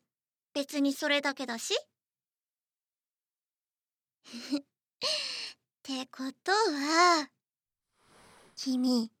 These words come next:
女の子に慣れてないんだ。実はバレバレ。だっ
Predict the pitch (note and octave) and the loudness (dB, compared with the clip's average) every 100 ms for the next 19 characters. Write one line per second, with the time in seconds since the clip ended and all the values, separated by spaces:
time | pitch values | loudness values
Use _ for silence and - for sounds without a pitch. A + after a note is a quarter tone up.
0 | _ _ _ _ - B3+ C4+ D#4+ F4+ F4 | _ _ _ _ -4 2 2 2 2 2
1 | C#4 B3+ A3 F3+ F#3+ C4 G3+ G#3+ F#3+ G#3+ | -2 -4 -6 -6 -4 -4 -4 -8 -6 -2
2 | C#4 F4 D4+ A#3 A3 - - _ _ _ | -2 -4 -8 -8 -8 -8 -12 _ _ _
3 | _ _ _ _ _ _ _ _ _ _ | _ _ _ _ _ _ _ _ _ _
4 | _ _ _ _ _ _ _ _ _ _ | _ _ _ _ _ _ _ _ _ _
5 | - - - - - B3 A3+ G3 - - | -8 -6 -6 -8 -6 -4 -6 -8 -10 -8
6 | F#3+ G3 G3+ - G3+ G3+ - _ _ _ | -6 -6 -10 -8 -8 -8 -8 _ _ _
7 | _ _ _ _ _ _ _ _ _ _ | _ _ _ _ _ _ _ _ _ _
8 | _ _ _ _ _ _ _ _ - - | _ _ _ _ _ _ _ _ -20 -20
9 | - _ _ _ _ _ - G#4+ G#4+ | -20 _ _ _ _ _ -6 0 0